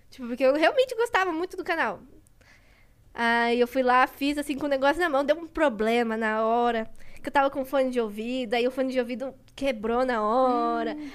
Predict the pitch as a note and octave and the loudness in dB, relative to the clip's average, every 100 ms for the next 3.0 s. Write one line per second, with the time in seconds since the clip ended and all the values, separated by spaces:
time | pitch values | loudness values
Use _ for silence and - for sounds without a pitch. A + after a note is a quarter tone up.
0 | - C4+ D4 C#4+ C#4+ C#4+ D4+ - B3+ B3+ | -2 2 4 4 2 0 -4 2 4 6
1 | B3+ C4 C4 A#3 B3+ B3 B3+ A#3+ C#4+ A#3+ | 4 -2 -6 -8 -8 -2 -2 -2 -8 -10
2 | - G3+ A3 A3+ A#3+ B3 A#3+ A#3 A3 | -16 -10 -6 -4 -2 -2 -2 -4 -6